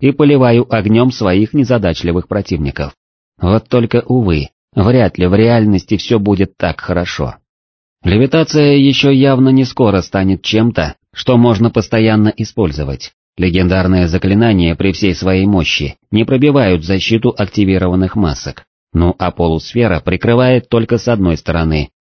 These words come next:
что при скорости большинства врагов довольно существенный недостаток. Впрочем, вру. Я бы нашёл, как применить с максимальной эффективностью и эти способности, несмотря на любые недостатки.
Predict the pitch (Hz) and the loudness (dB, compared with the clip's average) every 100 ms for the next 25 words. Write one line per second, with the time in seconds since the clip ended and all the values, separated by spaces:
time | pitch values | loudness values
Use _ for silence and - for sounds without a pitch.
0 | _ - 98 - 98 - 110 98 - 104 | _ -4 -4 -2 -4 -2 0 0 -2 -2
1 | 98 87 98 - 98 90 104 104 117 - | -2 0 -2 -2 -2 0 -2 0 0 -2
2 | _ - 131 131 120 120 127 123 135 - | _ -2 2 4 4 4 2 0 -2 0
3 | 90 - 104 101 98 95 98 - 71 64 | -2 -2 0 2 0 0 -4 -6 -8 -8
4 | - _ _ _ _ _ _ _ - 165 | -16 _ _ _ _ _ _ _ 0 2
5 | 147 147 143 135 123 120 87 71 _ _ | 2 2 2 0 0 2 0 -2 _ _
6 | _ - 110 131 131 135 139 147 117 95 | _ -2 2 2 4 2 2 2 0 0
7 | 98 - 107 107 110 104 110 101 - 107 | -4 -2 0 2 2 0 -2 -2 0 0
8 | 101 98 98 - 95 104 - 127 98 78 | 2 2 0 -2 -4 -4 -2 0 0 0
9 | - 82 71 _ - 135 143 117 - 107 | -2 -4 -4 _ -2 -2 0 -2 -2 -6
10 | - 120 104 82 76 - 78 65 _ _ | -6 -4 -2 -2 -4 -4 -8 -8 _ _
11 | _ _ - 107 101 107 101 107 107 107 | _ _ -2 -2 2 0 2 2 2 4
12 | 107 104 101 101 98 107 - 80 - 67 | 2 2 2 2 0 -2 -4 -6 -6 -12